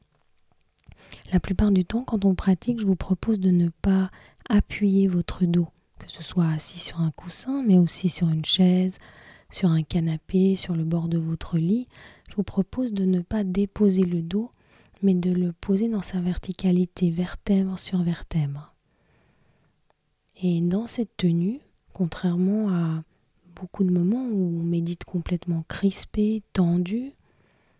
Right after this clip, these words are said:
je vais vous proposer de déposer le corps.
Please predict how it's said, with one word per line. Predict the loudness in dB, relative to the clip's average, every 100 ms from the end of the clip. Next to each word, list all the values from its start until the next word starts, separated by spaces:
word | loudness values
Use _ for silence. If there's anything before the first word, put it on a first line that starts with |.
| -12
je | -2
vais | 0
vous | 0
proposer | -4 -4 -4 -8 -10 -6
de | -2
déposer | -4 -2 -2 -2 0 0 2
le | 2 0
corps. | -4 -4 -2 -4 -10